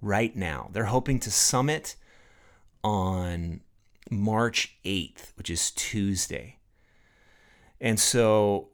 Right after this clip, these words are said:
and again, they're doing this to raise awareness that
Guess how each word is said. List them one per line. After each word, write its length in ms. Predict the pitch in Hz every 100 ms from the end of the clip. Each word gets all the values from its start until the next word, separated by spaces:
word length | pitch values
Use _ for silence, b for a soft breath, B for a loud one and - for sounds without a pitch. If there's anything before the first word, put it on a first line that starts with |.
| -
and 100 | 107
again, 360 | 104 135 107 95
they're 140 | 110
doing 420 | 101 127 139 120
this 220 | 101 95 -
to 120 | 107
raise 560 | 101 113 110 110 104 -
awareness 760 | 110 95 95 101 98 87 110 -
that 500 | - 104 101 101